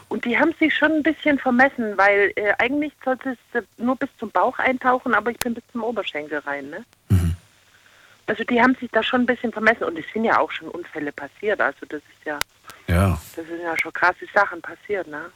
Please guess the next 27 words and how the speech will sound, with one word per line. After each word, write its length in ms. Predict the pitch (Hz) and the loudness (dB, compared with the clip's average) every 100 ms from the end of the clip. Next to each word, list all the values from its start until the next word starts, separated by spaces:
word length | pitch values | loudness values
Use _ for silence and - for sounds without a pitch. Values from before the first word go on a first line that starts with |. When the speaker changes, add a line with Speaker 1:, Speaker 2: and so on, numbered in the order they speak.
| _ _ - | _ _ 2
Speaker 2:
Ich 40 | |
hab 180 | 95 - | 2 4
irgendwo, 500 | 127 165 143 123 110 | 6 6 4 2 2
ich 120 | 101 - - | 0 -4 -2
weiß 100 | 98 | 0
nicht, 40 | 104 | 2
ob 60 | |
das, 160 | - 82 | 0 -2
ob 80 | - | 2
das 160 | 92 | 4
bei 140 | 87 85 | 6 4
Galileo 560 | 95 85 80 92 135 131 | 6 4 4 6 6 6
war 200 | 120 107 | 6 6
oder 160 | 110 | 4
so, 120 | 104 | 4
da 100 | 104 | 2
haben 120 | 90 110 | 4 4
sie 100 | 113 | 6
mal 140 | 101 | 6
sowas 280 | 101 101 - | 6 4 2
gezeigt: 460 | - - 113 110 | 0 6 6 4
Partygäste, 1040 | - 135 139 - 170 151 156 - - 185 208 - - - _ _ - | 4 8 8 6 2 2 2 2 2 0 -2 -10 -20 -20 _ _ 4
die 400 | 120 135 160 165 - | 6 6 6 2 2
hochalkoholisiert 1500 | 143 165 - - 135 139 127 120 120 117 107 131 110 - - _ _ _ - | 4 4 2 4 4 4 2 4 4 4 6 6 6 2 -6 _ _ _ 2
Bungee-Jumping 600 | 101 104 101 95 92 92 | 6 6 6 6 4 4
gemacht 420 | 87 85 80 - | 4 2 0 -2
haben. 420 | 90 85 104 113 | 0 4 4 4